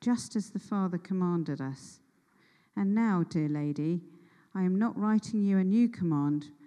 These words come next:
but one we have had from the beginning. I ask that we love one another. And this is love, that we walk in obedience to his commands. As you have heard from the beginning, his command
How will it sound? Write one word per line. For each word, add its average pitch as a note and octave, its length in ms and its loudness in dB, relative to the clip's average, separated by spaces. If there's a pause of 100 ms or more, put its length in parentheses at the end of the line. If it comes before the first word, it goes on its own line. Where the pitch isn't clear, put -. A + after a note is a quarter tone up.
(160)
but - 160 -2
one G3 240 0
we F#3+ 140 2
have F#3 140 0
had F3+ 280 -4
from F3 220 -4
the E3 60 0
beginning. D3+ 600 -4 (1040)
I G3 140 0
ask A3 360 0
that - 120 -6
we F#3 120 0
love F#3+ 460 -2
one F3+ 140 0
another. D#3+ 520 0 (960)
And G3+ 180 -4
this A3 240 -2
is A3+ 280 0
love, C#3+ 280 -2 (920)
that G3 120 -2
we G#3 120 2
walk A#3+ 380 2
in A3+ 100 2
obedience G#3 680 0
to F#3+ 120 -4
his F3 260 -4
commands. D3 800 -4 (1000)
As G#3+ 220 -4
you A3 100 0
have G3 140 -2
heard A#3 360 -2
from F3+ 200 -4
the F3 80 0
beginning, D#3+ 600 -2 (420)
his G3+ 180 -4
command F3 640 -2